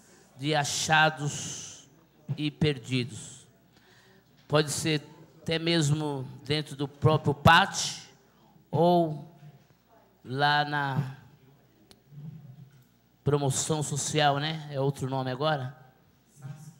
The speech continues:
No sasc. Se o secretário de governo puder fazer um favor de levar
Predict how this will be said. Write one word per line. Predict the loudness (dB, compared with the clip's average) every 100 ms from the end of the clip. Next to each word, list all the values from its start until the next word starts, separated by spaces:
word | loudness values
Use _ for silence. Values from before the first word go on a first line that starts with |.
| -20 -20 -10
No | -6
sasc. | -2 2 2 0 -8 -16 -20 _ _ _ _ _ _ _ _ _ _ _ _ _ _
Se | -8
o | -6
secretário | -6 -6 -4 0 0 0
de | -6
governo | -10 -10 -10 -12
puder | -14 -8 -6
fazer | -4 -2 -2
um | -4
favor | -2 -2 0 -2
de | -2 -4
levar | -2 2 0 0 -8 -18